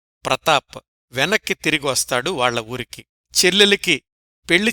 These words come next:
చేద్దామనుకుంటూ ఉండగా అక్రమ్ సింగ్ ఆ చెల్లెల్ని అత్యాచారం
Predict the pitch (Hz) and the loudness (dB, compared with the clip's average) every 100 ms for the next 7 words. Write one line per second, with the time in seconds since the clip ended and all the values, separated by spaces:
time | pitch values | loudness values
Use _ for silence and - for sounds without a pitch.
0 | 190 165 156 165 151 - 156 151 143 131 | 2 2 2 0 -2 -6 -12 -8 -6 -2
1 | 131 190 151 123 - _ _ _ - - | 0 2 2 0 -4 _ _ _ -6 -4
2 | - 202 170 - 190 139 131 - _ _ | 0 0 0 0 0 0 -4 -6 _ _
3 | - 131 131 - 151 175 180 165 151 104 | -2 0 0 0 2 4 4 4 0 -2
4 | 123 - 180 165 160 143 143 | -6 -4 0 2 2 0 0